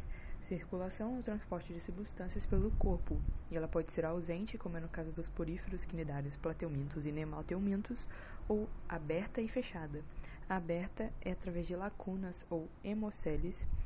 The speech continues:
que banham os órgãos, então tem baixa pressão e baixa eficiência, e isso ocorre nos artrópodes e parte dos moluscos. A circulação fechada, o sangue corre em vasos e está em anelídeos, cefalópodes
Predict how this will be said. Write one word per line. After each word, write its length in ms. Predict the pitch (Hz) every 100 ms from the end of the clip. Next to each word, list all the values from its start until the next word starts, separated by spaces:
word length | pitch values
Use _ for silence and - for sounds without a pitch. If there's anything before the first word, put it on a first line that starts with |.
| -
que 80 | -
banham 480 | 170 180 226 247 226
os 200 | 214 190
órgãos, 380 | 170 180 170 156 - - - -
então 220 | 185 175
tem 160 | 170 175
baixa 400 | 160 160 202 233
pressão 480 | - 208 - 180 196
e 80 | 196
baixa 420 | 165 170 175 - -
eficiência, 760 | 175 185 - 196 170 165 - 151
e 100 | 147
isso 160 | 147
ocorre 260 | 156 156 147
nos 160 | 147 151
artrópodes 680 | 156 151 151 - 190 226 -
e 60 |
parte 280 | - 175 175
dos 180 | 175 165
moluscos. 600 | 180 202 151 - - - - - -
A 80 | 190
circulação 480 | 196 185 170 - 151
fechada, 580 | 156 147 165 160 190 226 - - -
o 60 |
sangue 400 | 180 - 170 165 160
corre 360 | - 170 165 -
em 160 | 180 202
vasos 540 | 170 151 156 208 220 - - -
e 80 |
está 260 | 175 - 170
em 100 | 160
anelídeos, 480 | 156 151 190 214 -
cefalópodes 760 | 196 190 185 160 170 165 -